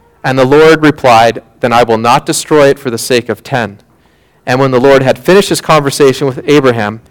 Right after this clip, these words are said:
he went on his way, and Abraham returned to his tent. Now I want to stop here and return to what Abraham says first,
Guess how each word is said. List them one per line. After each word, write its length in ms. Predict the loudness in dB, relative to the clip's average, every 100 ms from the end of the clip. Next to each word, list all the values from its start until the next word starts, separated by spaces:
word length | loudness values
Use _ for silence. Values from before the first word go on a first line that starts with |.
| _
he 220 | -6 -2
went 300 | 2 0 2
on 160 | 0 0
his 160 | -2
way, 340 | 0 0 0 -4 _ _ -12
and 120 | -6
Abraham 560 | -2 0 2 0 -2 -2
returned 640 | -4 -6 -4 -2 -2 -8 _ _ _ _ _
to 140 | -10 -8
his 180 | -8 -8
tent. 380 | -8 -8 -12 -20 _ _ _ _ _ _ _ _ _ _ _ _ _ _ _ _ 0
Now 140 | 2
I 20 |
want 140 | 4 4
to 60 |
stop 420 | 2 2 2 2
here 320 | 2 0 0 -6 _ _ _ _ _ _ _ _
and 120 | -2 0
return 400 | 0 2 2 2
to 120 | 2
what 200 | 2 4
Abraham 520 | 2 4 2 2 0
says 500 | 0 2 2 2 -4 -14
first, 720 | -20 -4 0 0 -2 -12 -12